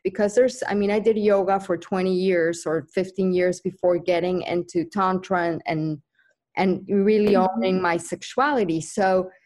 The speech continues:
Speaker 1: what, what, what is that it's missing, that when you're in a body full relaxation in yoga, you embrace all your body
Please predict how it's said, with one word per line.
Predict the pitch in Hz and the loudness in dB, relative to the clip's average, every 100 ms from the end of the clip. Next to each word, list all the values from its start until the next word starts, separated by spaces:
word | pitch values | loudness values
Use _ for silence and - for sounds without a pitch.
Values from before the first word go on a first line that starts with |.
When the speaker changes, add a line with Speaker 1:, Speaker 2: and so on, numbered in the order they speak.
| _ _ _ _ _ | _ _ _ _ _
Speaker 1:
what, | - 240 - | 2 2 2
what, | 226 269 262 | 2 2 2
what | 226 262 | 2 2
is | 302 262 | 2 2
that | 247 | 2
it's | 208 202 208 | 2 0 -2
missing, | 202 214 226 226 214 220 226 | 2 2 0 0 0 2 0
that | 214 180 175 170 - _ _ | 0 0 2 0 -4 _ _
when | 180 196 202 | 0 2 4
you're | 226 | 4
in | 240 | 2
a | 226 202 - | 2 -2 -4
body | 190 196 202 214 220 220 | -4 -2 0 0 0 -2
full | 208 - 202 202 | -4 0 2 2
relaxation | 208 185 180 175 - 175 185 220 214 | 2 2 0 -2 -2 0 0 -2 0
in | 208 | 2
yoga, | 202 190 190 202 208 220 - _ _ _ _ _ | 2 2 2 2 0 -2 -12 _ _ _ _ _
you | - 233 226 | -2 4 4
embrace | 220 202 - - 202 202 214 - | 4 0 -4 0 4 4 2 -2
all | 202 208 | 0 2
your | 214 214 | 2 2
body | 214 185 190 202 202 | 2 2 2 2 -2